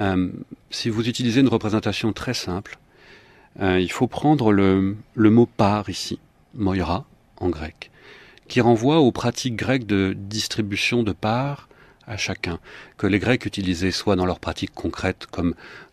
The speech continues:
quand au début de l'Iliade, il s'agit de distribuer des parts de butin à chacun. Et vous êtes face à une transposition cosmologique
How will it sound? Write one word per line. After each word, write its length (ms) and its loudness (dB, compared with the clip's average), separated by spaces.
quand 180 -2
au 60 2
début 240 2
de 40 -4
l'Iliade, 320 2
il 80 -2
s'agit 300 -4
de 140 -2
distribuer 440 -6
des 140 -4
parts 240 -4
de 80 -6
butin 500 -8
à 40 -12
chacun. 440 -2
Et 260 6
vous 280 2
êtes 260 0
face 260 2
à 60 6
une 100 8
transposition 800 2
cosmologique 1040 2